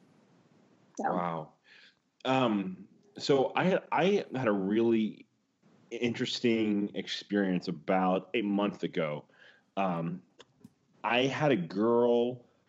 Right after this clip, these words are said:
Speaker 2: come up to me and she asked me what the group that I work for, which who I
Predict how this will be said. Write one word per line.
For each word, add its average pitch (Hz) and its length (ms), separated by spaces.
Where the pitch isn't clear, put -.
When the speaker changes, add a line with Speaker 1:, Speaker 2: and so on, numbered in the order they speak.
Speaker 2:
come 98 220
up 95 180
to 95 100
me 80 520
and 95 160
she 101 280
asked 104 360
me 90 560
what 107 360
the 117 100
group 104 600
that 101 300
I 95 120
work 110 300
for, 82 520
which 98 260
who 92 160
I 85 120